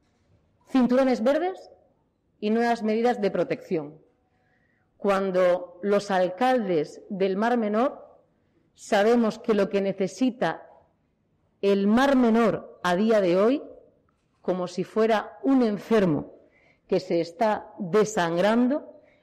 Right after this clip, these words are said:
es cortar la hemorragia y, paralelamente, actuar en el origen y analizar las causas. Teníamos una solución que era el vertido cero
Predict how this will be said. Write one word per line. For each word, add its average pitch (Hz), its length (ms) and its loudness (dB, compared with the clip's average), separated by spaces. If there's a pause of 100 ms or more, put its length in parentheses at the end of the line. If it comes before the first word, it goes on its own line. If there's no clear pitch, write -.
es 220 280 0
cortar 220 680 -2
la 175 260 0
hemorragia 143 720 -4 (800)
y, 240 140 2
paralelamente, 254 1000 2 (460)
actuar 190 440 -2
en 202 140 -2
el 185 80 -2
origen 165 580 -4 (360)
y 208 100 -2
analizar 190 460 -4
las 156 180 -4
causas. - 560 -10 (720)
Teníamos 226 640 0 (640)
una 285 240 4
solución 202 760 0 (220)
que 214 240 2
era 190 380 -2 (120)
el 202 180 2
vertido 233 500 0
cero 269 380 0